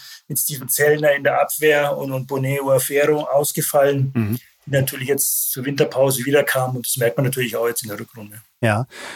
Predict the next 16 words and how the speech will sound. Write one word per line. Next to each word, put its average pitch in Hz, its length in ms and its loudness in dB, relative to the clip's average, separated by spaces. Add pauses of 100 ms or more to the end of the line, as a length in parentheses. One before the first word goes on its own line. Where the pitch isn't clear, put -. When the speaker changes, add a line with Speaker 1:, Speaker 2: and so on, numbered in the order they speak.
(320)
Speaker 2:
Wie 123 240 -2
geht 135 220 0
ihr 180 100 0
da 131 160 6
ganz 131 280 2
grob 123 400 0
ran? 160 320 4
Also 127 480 4 (200)
hat - 480 -6
Saarbrücken 123 580 2
eher, 131 380 2
ich 120 100 -6
sag 120 140 -4
mal, 120 100 0
eine 123 120 0
Vereinsphilosophie, 139 1200 0